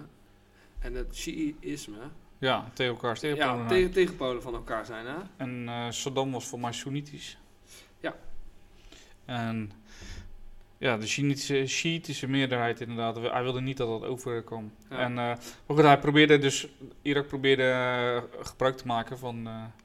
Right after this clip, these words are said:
Speaker 2: de chaos en de revolutionaire situatie in Iran om het, eh, land binnen te vallen. Ehm, en hij wilde ook, hij ziet ook, hè, vanuit de geschiedenis vindt hij eigenlijk, eh,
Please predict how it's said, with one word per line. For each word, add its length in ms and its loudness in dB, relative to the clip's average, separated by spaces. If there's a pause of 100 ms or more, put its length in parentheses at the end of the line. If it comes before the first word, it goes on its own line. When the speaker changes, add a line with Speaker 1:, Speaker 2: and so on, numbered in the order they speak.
(100)
Speaker 2:
de 60 -12
chaos 560 2
en 140 -4
de 80 0
revolutionaire 680 -4
situatie 440 -6
in 60 -8
Iran 320 -2
om 120 -6
het, 200 -12
eh, 140 0
land 220 -2
binnen 200 4
te 80 -8
vallen. 340 2 (460)
Ehm, 380 -2 (720)
en 160 -4
hij 140 6
wilde 200 6
ook, 160 2
hij 160 4
ziet 220 0
ook, 140 0
hè, 220 2
vanuit 280 -2
de 80 -8
geschiedenis 440 -4
vindt 240 -4
hij 220 -4
eigenlijk, 420 0
eh, 120 -10